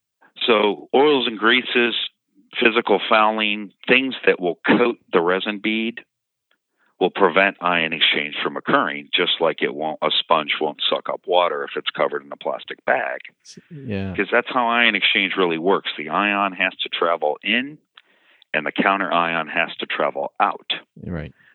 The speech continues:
Speaker 1: So if we prevent that travel, nothing happens.
Speaker 2: Yeah.
Speaker 1: So these physical foulants can be a problem.
Speaker 2: I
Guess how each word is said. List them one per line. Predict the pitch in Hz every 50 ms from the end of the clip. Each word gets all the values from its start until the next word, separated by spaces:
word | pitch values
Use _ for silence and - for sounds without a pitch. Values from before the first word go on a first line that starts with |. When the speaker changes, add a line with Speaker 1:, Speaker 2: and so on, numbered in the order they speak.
| _ -
Speaker 1:
So | - 92 82 76
if | 78
we | 92 98 101 95
prevent | - - 98 90 80 101 107 113 - -
that | - 90 82 85 - -
travel, | - 120 120 117 95 - 78 85 92 - _ _ _ _ _ _ _ - _ _
nothing | - - 73 71 - 82 87
happens. | 98 143 185 190 - 139 - - - - -
Speaker 2:
Yeah. | 113 101 92 92
Speaker 1:
So | 87 85 85 82 76 80
these | 107 101 90 - -
physical | - 104 92 85 92 - - 85
foulants | - - 92 85 82 80 80 78 - - -
can | - 82 73
be | 71 80 76
a | 69 -
problem. | - - - 80 78 80 - - 71 69 _ _ _ -
Speaker 2:
I | 107 101